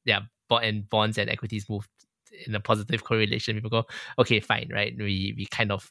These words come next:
don't hold bonds." But there has been a, quite a lot of suggestions recently about, "Oh, you know, maybe it's time to long bonds again because we kind of know where the Fed is gonna raise to, to a certain level." That kind of means that yields will be around there, pricing will be about there.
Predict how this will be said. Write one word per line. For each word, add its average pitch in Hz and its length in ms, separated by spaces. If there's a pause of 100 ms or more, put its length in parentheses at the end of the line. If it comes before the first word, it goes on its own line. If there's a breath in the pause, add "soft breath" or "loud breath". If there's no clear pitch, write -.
don't 104 240
hold 110 260
bonds." 143 380 (100)
But 123 260
there 120 140
has 117 200
been 107 180
a, 107 220 (280)
quite 117 160
a - 20
lot 101 140
of - 60
suggestions 98 580
recently 98 420
about, 95 320
"Oh, 202 260
you 113 60
know, 123 100
maybe 123 260
it's 113 100
time 120 160
to 113 60
long 104 220
bonds 104 240
again 98 340
because - 500
we 143 80
kind 185 240
of 123 80
know 120 140
where 110 180
the 104 80
Fed - 260
is 110 100
gonna 101 200
raise 95 280
to, 98 300 (240 loud breath)
to 120 80
a 110 40
certain 107 300
level." 98 440
That 117 160
kind 113 160
of 98 100
means 101 320
that 101 260
yields 104 360
will 95 120
be 101 120
around 104 260
there, 98 240
pricing 101 300
will 95 80
be 98 160
about 98 160
there. 98 140